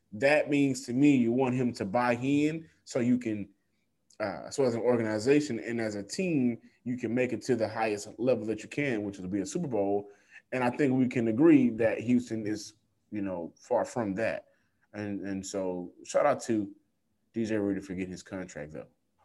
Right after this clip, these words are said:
Also worth mentioning, we lost D J Reader to the Cincinnati Bengals. Former Cincinnati Bengals coach Marvin Lewis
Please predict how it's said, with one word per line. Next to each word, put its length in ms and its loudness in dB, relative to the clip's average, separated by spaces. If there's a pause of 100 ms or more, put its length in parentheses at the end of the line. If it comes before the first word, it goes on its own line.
(120)
Also 440 8
worth 380 6
mentioning, 880 4
we 140 2
lost 360 4
D 140 10
J 200 6
Reader 420 8
to 180 0
the 100 -2
Cincinnati 600 0
Bengals. 360 0
Former 400 4
Cincinnati 560 2
Bengals 360 2
coach 280 -2
Marvin 520 2
Lewis 380 4